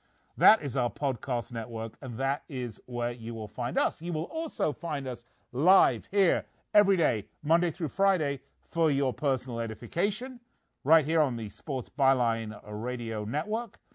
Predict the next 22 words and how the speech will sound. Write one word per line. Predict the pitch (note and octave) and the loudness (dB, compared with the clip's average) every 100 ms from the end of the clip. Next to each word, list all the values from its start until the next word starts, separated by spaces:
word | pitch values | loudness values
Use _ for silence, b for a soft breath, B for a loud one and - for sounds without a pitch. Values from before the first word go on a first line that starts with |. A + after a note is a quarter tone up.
| b _ | b _
iHeartRadio, | D3 D3 C#3+ C#3+ D3 F#3 G#3+ G#3 - | 0 2 2 -2 -4 -6 -10 -14 -10
TuneIn, | G3+ F3 D#3 F3+ F3 | -4 -4 -4 -6 -6
those | B2+ | -4
are | B2 | -2
all | C#3+ D3+ | -2 0
live, | C3+ C3 E3 - _ _ - | 0 -2 -6 -16 _ _ -10
as | A2 | -4
well | A#2 F3+ F3+ | 2 4 6
as, | D3+ D#3+ G#3+ - _ _ _ _ | 6 4 2 -10 _ _ _ _
uh, | A2+ A#2 A2 | 0 0 0
YouTube | A2+ C3 - D3+ C#3 | 0 -2 -2 -6 -2
Live, | B2+ D3 G3 - _ | -2 -2 -4 -14 _
Facebook | C#3 B2+ - B2 | -8 -8 -10 -12
Live, | B2+ C#3+ G3 - - | -8 -8 -10 -18 -12
Twitter | - F3+ D#3 | -6 -4 -2
Live. | C3+ B2 D3+ G3 _ _ _ | -4 -2 -4 -8 _ _ _
You | A#2 | -12
can | G#2+ G#2 | -10 -10
see | - D3+ C3+ - _ B2 | -10 -8 -8 -12 _ -6
my | D#3 F3 G#2 | -6 -6 -10
beautiful | C3+ C3+ C#3 D#3+ | -12 -12 -12 -18
face | - F#2 D2 - - | -14 -14 -16 -20 -20